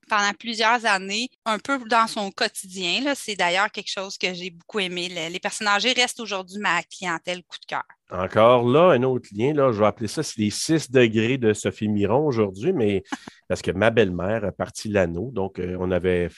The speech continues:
Speaker 1: C'est
Speaker 2: fait ce
Speaker 1: vrai.
Speaker 2: lien-là à un moment donné, là, Sophie. Donc, euh, on en, on trouve plein de liens aujourd'hui, encore plus que ce que je pensais.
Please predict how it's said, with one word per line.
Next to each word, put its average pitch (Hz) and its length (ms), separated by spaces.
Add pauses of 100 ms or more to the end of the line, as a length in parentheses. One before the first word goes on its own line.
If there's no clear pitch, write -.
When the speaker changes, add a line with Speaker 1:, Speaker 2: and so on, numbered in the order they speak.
(120)
Speaker 1:
C'est 104 140
Speaker 2:
fait 104 80
ce 110 60
Speaker 1:
vrai. 95 100
Speaker 2:
lien-là 98 260
à - 20
un 113 40
moment 98 240
donné, 90 360
là, 110 120
Sophie. - 360
Donc, 127 220 (100)
euh, 90 160 (440)
on 95 120
en, 95 240
on 98 140
trouve 123 240
plein 202 220
de 131 100
liens 139 240
aujourd'hui, 98 640
encore 104 320
plus 139 200
que 110 80
ce - 60
que 104 100
je - 80
pensais. - 340